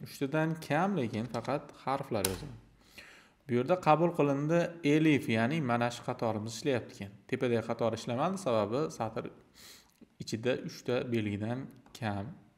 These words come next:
Xo'p, lekin elif juda ham mos tushadi. Ikkitami, uchtami farqi yo'q, faqat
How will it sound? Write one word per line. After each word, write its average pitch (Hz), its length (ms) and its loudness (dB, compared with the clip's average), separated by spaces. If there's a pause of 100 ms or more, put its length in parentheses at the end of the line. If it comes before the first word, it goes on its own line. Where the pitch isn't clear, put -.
(1500)
Xo'p, 104 320 -2 (320)
lekin 104 360 0 (440)
elif 127 420 2 (720)
juda 104 240 0
ham 123 160 0
mos 120 220 -2
tushadi. 98 420 -6
Ikkitami, 113 440 -6
uchtami 120 400 -6
farqi 113 340 -4
yo'q, 165 180 -2
faqat 117 340 -6